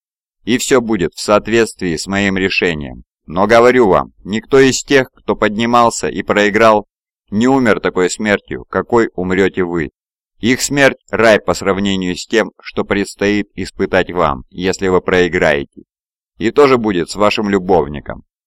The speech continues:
Вначале вы увидите его смерть. Перед смертью он отвернется от вас с отвращением и ненавистью. Он пожалеет, что знал вас. А затем я отдам вас Санчалу.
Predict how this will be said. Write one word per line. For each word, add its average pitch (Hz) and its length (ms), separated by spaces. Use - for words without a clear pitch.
Вначале 117 680
вы 87 200
увидите 101 520
его 95 280
смерть. 73 340
Перед 110 240
смертью 127 560
он 107 200
отвернется 107 720
от - 100
вас 80 260
с - 120
отвращением 95 840
и 95 100
ненавистью. 76 720
Он 117 220
пожалеет, 123 540
что - 240
знал 82 320
вас. 67 320
А 98 140
затем 131 480
я 92 240
отдам 95 360
вас 80 200
Санчалу. 78 640